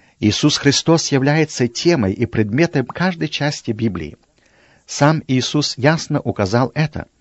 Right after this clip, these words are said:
когда в Евангелии от Иоанна, пятой главе, тридцать девятом стихе, отвечал подвергавшим сомнению его авторитет: «Исследуйте Писание, ибо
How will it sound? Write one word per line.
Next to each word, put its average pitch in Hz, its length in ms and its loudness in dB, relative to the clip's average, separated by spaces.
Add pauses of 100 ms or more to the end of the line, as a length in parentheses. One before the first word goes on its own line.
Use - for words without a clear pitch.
(300)
когда 104 320 2
в - 20 -2
Евангелии 117 680 0
от - 240 -6
Иоанна, 123 360 0
пятой 143 380 -2
главе, 110 360 0
тридцать 139 360 -4
девятом 117 440 -2
стихе, 131 500 -4 (460)
отвечал 156 680 -2 (640)
подвергавшим 104 800 0
сомнению 120 640 0
его 110 300 2
авторитет: 113 720 -6 (600)
«Исследуйте 180 600 0
Писание, 113 640 -4 (500)
ибо 120 380 4